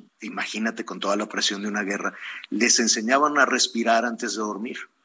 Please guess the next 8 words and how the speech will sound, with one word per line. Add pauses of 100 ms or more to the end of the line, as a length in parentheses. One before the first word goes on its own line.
respiraciones
profundísimas,
profundísimas. (460)
Entonces,
este, (120)
eso
también
puede,